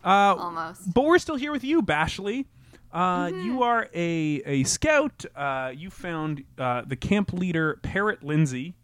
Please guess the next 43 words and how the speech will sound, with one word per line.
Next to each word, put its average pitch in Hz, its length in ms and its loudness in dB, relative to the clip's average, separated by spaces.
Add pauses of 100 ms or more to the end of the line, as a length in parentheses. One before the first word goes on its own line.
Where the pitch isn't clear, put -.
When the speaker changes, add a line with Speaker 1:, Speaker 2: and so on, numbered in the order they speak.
(260)
Speaker 1:
uh, 113 320 -8
dead 160 280 2
Speaker 2:
Mm-hmm. 151 140 -4
Speaker 1:
in 143 80 6
a 131 100 4
bear's 151 560 0
den. 123 420 -4 (720)
Uh, 143 220 4
Speaker 2:
Mm-hmm. 156 100 2
Speaker 1:
now, 185 220 6
from 214 200 2
what 285 120 6
you've 415 120 -4
described, 220 800 2
it 175 160 0
doesn't 285 360 2
sound 180 380 0
like 143 280 -8 (180)
bears 139 580 -4
were 131 200 -10
the 123 80 -16
cause. - 640 -12 (720)
Speaker 2:
No, 302 560 4
I, 294 160 8
I - 80 -2
mean, 302 160 -2
I 226 100 4
don't 285 260 -2 (120)
think 240 180 -8
so. 311 400 0
I've 233 220 -2
read 247 120 0
a 233 60 -2
lot 220 200 0
of 220 120 -14
books, 220 380 -6
and 208 120 -4
there's 208 200 -8
no 202 160 -2
cases 196 460 -8
of 190 140 -10
bears, 170 560 -4
uh, 160 180 -2